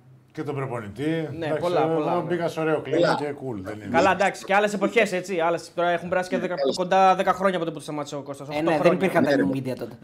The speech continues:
Speaker 1: Εντάξει, ήτανε,
Speaker 3: Ναι.
Speaker 1: δεν υπήρχαν τα new media τότε,
Speaker 4: Δεν υπήρχαν
Speaker 1: γιατί
Speaker 4: τα new media.
Speaker 1: ήτανε και επαγγελματίας άνθρωπος, πληρωνόντουσαν. Τώρα η Α ένα ελληνική, ναι.
Speaker 4: Ε, όντως, τότε παίρνανε λεφτά αυτοί που
Speaker 1: Χριστέ
Speaker 4: παίζανε
Speaker 1: Καμπέσα.
Speaker 4: τώρα.
Speaker 3: Ε, θα-, <laughs> καλά λέει τώρα.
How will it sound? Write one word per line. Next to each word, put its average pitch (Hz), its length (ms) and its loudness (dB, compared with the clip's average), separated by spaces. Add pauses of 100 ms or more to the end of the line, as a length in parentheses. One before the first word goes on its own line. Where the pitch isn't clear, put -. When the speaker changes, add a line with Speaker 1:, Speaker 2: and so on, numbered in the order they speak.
Speaker 1:
Εντάξει, 170 420 0
ήτανε, 170 280 4
Speaker 3:
Ναι. 165 380 6
Speaker 1:
δεν 170 180 0
υπήρχαν 170 360 2
τα 170 80 0
new 170 120 0
media 185 120 2
τότε, 175 80 6
Speaker 4:
Δεν 208 160 6
υπήρχαν 208 300 6
Speaker 1:
γιατί 208 320 8
Speaker 4:
τα - 100 -2
new - 240 -10
media. 202 40 2
Speaker 1:
ήτανε 202 260 8
και 185 60 4
επαγγελματίας 185 680 6
άνθρωπος, 185 360 6
πληρωνόντουσαν. 185 800 4
Τώρα 190 200 10 (560)
η 180 100 6
Α 202 220 12
ένα 214 220 10
ελληνική, 190 640 4
ναι. 202 120 6
Speaker 4:
Ε, 175 220 6
όντως, 175 300 2
τότε 226 180 4
παίρνανε 226 340 4
λεφτά 214 300 8
αυτοί 185 260 8
που 180 100 2
Speaker 1:
Χριστέ 185 260 8
Speaker 4:
παίζανε 175 120 6
Speaker 1:
Καμπέσα. 170 240 4
Speaker 4:
τώρα. 160 380 2 (1200)
Speaker 3:
Ε, 120 160 4
θα-, 120 140 0 (280)
<laughs> 120 260 -4
καλά 143 220 8
λέει 104 140 2
τώρα. 92 180 -2